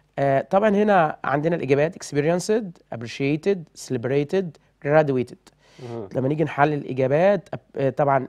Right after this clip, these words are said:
Speaker 1: آه، الإجابة الصحيحة طبعًا experienced، معناها جرب. إحنا عارفين طبعًا
Speaker 2: مهم.
Speaker 1: خدنا في unit one إن كلمة experience، آه، as a noun means خبرة.
Speaker 2: خبرة. مهم.
Speaker 1: تمام، أوكي. آه،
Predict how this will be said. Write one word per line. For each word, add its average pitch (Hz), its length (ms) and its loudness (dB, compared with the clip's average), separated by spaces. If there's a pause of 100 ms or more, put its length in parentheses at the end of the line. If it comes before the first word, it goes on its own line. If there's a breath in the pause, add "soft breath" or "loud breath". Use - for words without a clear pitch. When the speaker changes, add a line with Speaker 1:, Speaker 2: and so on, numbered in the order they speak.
Speaker 1:
آه، 143 160 0
الإجابة 156 300 2
الصحيحة 196 260 0
طبعًا 214 340 2 (440)
experienced، 185 720 -4 (160)
معناها 151 460 -2 (520 soft breath)
جرب. 143 540 4
إحنا 202 160 -4
عارفين 262 240 -4
طبعًا 214 280 2
Speaker 2:
مهم. 175 80 -8
Speaker 1:
خدنا 190 220 -2
في 170 220 -4
unit 170 100 -4
one 180 360 -2 (360 soft breath)
إن 147 140 -2
كلمة 180 320 -4
experience، 160 720 -4 (120)
آه، 127 340 -4
as 123 40 -4
a 120 40 -6
noun 175 680 0
means 156 340 -4 (500)
خبرة. 262 180 0
Speaker 2:
خبرة. 202 200 -4 (460)
مهم. 117 80 -14
Speaker 1:
تمام، 135 300 -6
أوكي. 143 400 -6 (500 soft breath)
آه، 139 180 -2